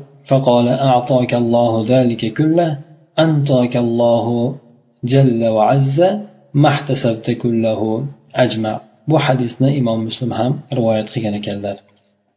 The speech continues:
Ubay ibn Ka'b roziyallohu anhu aytadilarki, bir odam, men odamlarda, ya'ni Madina ahlidan bo'lgan, qiblaga qarab namoz o'qiydigan odamlardan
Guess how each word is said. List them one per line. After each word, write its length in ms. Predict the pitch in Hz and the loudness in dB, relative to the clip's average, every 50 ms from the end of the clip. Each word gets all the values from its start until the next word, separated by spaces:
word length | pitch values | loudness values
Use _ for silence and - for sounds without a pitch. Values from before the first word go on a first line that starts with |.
| _ _ _ _ _ _ _ _ _ _ _ - 147 | _ _ _ _ _ _ _ _ _ _ _ -2 2
Ubay 220 | 143 160 180 185 | 4 4 6 4
ibn 160 | 190 190 185 180 | 4 2 0 0
Ka'b 300 | 175 - 180 180 190 185 - - | 0 2 4 4 4 2 0 -2
roziyallohu 720 | 160 143 139 139 147 139 131 131 131 135 139 143 139 139 | 0 0 0 2 2 2 2 2 4 4 4 4 2 2
anhu 320 | 127 123 120 120 117 117 135 | 0 0 0 -2 -2 -2 -2
aytadilarki, 760 | 131 120 120 - 123 113 110 107 107 104 107 104 - 113 113 117 135 143 139 - - - - _ _ _ _ _ _ - 135 | -2 -2 -2 -2 -2 -2 -2 -2 -2 -2 -4 -4 -4 -2 0 0 0 -2 -2 -6 -14 -20 -20 _ _ _ _ _ _ -2 0
bir 140 | - - 120 - | 0 0 0 0
odam, 380 | - 120 107 113 110 113 117 131 139 - - - _ _ _ _ _ _ _ - | 0 0 2 2 2 2 0 -2 -6 -10 -12 -18 _ _ _ _ _ _ _ 0
men 200 | 147 160 175 175 147 - 139 - - - | 0 2 2 0 -2 -4 -6 -10 -12 -12
odamlarda, 800 | - - 147 139 143 143 139 139 139 139 131 139 139 151 165 165 160 160 | -4 -2 0 2 4 4 4 4 4 2 2 0 0 0 2 2 0 0
ya'ni 340 | - 139 123 127 135 135 135 143 156 - - - | -2 -2 0 2 2 2 2 0 -2 -4 -8 -4
Madina 440 | 131 127 131 127 139 131 131 139 131 | 0 2 2 2 2 2 2 2 0
ahlidan 400 | 117 117 117 113 110 131 139 135 | -2 -2 -4 -2 0 2 2 2
bo'lgan, 380 | 117 113 110 110 113 113 113 117 - - _ _ _ _ - | 0 -2 -2 -2 -2 -2 -2 -4 -8 -14 _ _ _ _ -4
qiblaga 400 | - 127 123 120 117 120 123 123 | -2 0 2 2 2 2 0 0
qarab 260 | - 120 123 127 123 123 | 0 2 2 2 2 2
namoz 240 | 117 117 120 117 - | 0 0 0 -2 -4
o'qiydigan 420 | - - - 113 107 110 120 117 | -6 -6 -6 -6 -2 0 0 2
odamlardan 600 | 113 110 113 110 107 110 110 107 104 107 113 113 | 2 2 0 0 -2 -2 -4 -4 -2 0 0 0